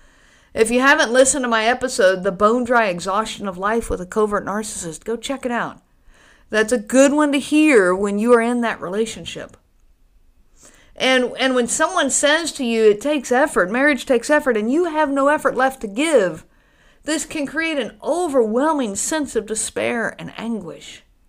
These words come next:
You've got nothing left inside you. And so you can end up experiencing dangerous levels of hopelessness and helplessness. So please, if you know someone who is going through a,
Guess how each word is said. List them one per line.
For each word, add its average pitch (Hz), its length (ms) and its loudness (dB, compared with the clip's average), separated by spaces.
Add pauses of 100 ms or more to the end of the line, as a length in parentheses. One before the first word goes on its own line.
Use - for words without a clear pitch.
(920)
You've 294 300 0
got 302 300 0
nothing 254 720 0
left 240 640 0
inside 214 760 -6
you. 165 340 -8 (280)
And 247 160 -2
so 294 80 -2
you 269 220 0
can 277 140 -2
end 311 180 0
up 339 100 -2
experiencing 254 760 -6
dangerous 247 760 0
levels 208 320 -2
of 202 120 -10
hopelessness 220 680 -8
and 170 140 -14
helplessness. - 720 -14 (1120)
So 214 240 0
please, 247 640 -2
if 185 180 -10
you 247 160 -4
know 320 160 -6
someone 269 400 -4
who 254 140 -2
is 214 120 -4
going 240 440 -2
through 202 520 -2
a, 170 300 -8